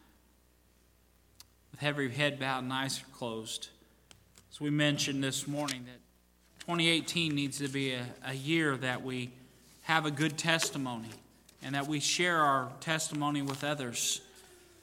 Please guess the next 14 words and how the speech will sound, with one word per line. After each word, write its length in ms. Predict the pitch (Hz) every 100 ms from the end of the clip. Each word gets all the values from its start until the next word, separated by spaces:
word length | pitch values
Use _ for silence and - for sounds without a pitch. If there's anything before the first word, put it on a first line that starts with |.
| - -
Let 100 | 165
me 140 | 156
remind 500 | 151 147 156 160 139
you, 200 | 135 123 117 - - - - - - - _ _ _ _ _ _ - _ -
let 80 | 151
me 100 | 160
remind 440 | 160 147 147 151
you 80 | 135
that 260 | 127 131 123
that 220 | 135 110
same 360 | - 156 151 147
theme 340 | 156 156 143
goes 260 | 135 135 131
on 420 | 139 139 127